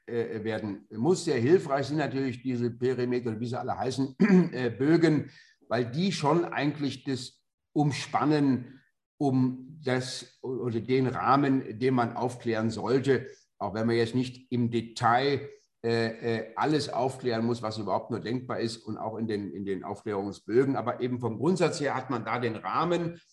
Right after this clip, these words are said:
Und nochmal auf die Frage, nicht Prozente et cetera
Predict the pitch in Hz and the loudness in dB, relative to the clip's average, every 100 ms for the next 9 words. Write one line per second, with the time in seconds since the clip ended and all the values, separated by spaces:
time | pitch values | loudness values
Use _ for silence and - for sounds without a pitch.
0 | _ - 127 165 175 160 135 131 135 113 | _ -2 2 4 4 0 0 -2 -4 -4
1 | 98 131 139 135 - _ _ _ 117 135 | -2 -2 -2 -4 -8 _ _ _ -4 2
2 | 220 - - - _ _ 127 123 175 226 | 2 0 -8 -18 _ _ -4 2 2 2
3 | - 202 131 175 180 185 160 160 165 - | 0 -4 -2 -2 -2 -2 -2 -2 -4 -6